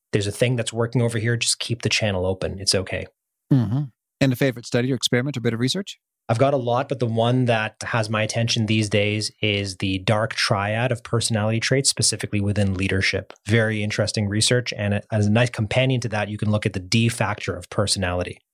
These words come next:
Speaker 1: Uh, fascinating, especially if you're studying destructive leadership and how that might be impacting such things as employee engagement, burnout, turnover, and, and the works.
Speaker 2: Mm-hmm. Well, it's tempting for me to jump all over that. So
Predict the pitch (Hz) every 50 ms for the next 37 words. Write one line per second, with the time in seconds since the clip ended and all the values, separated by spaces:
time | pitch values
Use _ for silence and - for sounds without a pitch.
0 | _ _ - 92 90 85 98 - - 135 120 120 120 - - 120 107 107 104 104
1 | 101 104 - - 107 101 - 113 101 - - 98 - - 104 95 98 92 95 -
2 | 98 - - - 104 92 - 104 90 90 98 92 92 - - 107 98 110 98 -
3 | - 101 92 98 95 - 95 92 - 95 92 95 92 - - 90 87 - - 98
4 | 90 85 87 90 _ _ _ _ _ _ _ - - - 104 - - - 101 98
5 | 95 95 90 90 95 - - 113 101 98 95 92 107 104 104 92 90 101 98 95
6 | - - 98 95 95 95 95 95 95 - - - 98 95 95 92 87 95 92 90
7 | 90 85 - 95 92 90 90 90 90 - - - - - - _ _ _ _ _
8 | _ _ _ _ - 135 120 120 113 117 117 113 104 87 - _ _ _ - 139
9 | 131 131 - - - 147 127 - 131 120 104 - 104 107 104 95 92 - - 110
10 | 107 101 - 110 104 107 107 117 117 104 104 95 98 92 90 92 - - - 101
11 | 98 92